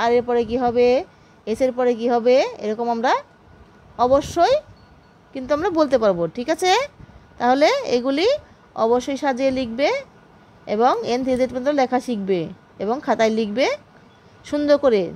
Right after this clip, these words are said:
যেন কাটাছেঁড়া না হয়। তাহলে আজকের মতো ক্লাসটা এখানেই শেষ করছি। আশা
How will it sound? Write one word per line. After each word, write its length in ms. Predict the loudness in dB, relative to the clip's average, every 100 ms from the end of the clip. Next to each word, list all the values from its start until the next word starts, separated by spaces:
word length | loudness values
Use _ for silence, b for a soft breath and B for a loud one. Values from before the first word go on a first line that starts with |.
| -6
যেন 160 | -4 -4 -4 -2
কাটাছেঁড়া 380 | -2 -2 -2 0 -2
না 40 | -2
হয়। 200 | -6 -6 -10 -20 B B B -6
তাহলে 200 | 0 2 2
আজকের 200 | 0 -6
মতো 120 | -4 -2
ক্লাসটা 240 | -4 -4 -6
এখানেই 240 | -4 -4
শেষ 100 | -6 -6
করছি। 280 | -10 -6 -4 -4 -6 -18 -20 -20 -20 -18 -18 -16 -16 -16 -18 -18 -18 -18 -20 -20 -20 -20 -20 -20 -20 -20 -20 -20 -20 -18 -16 -12
আশা 160 | -12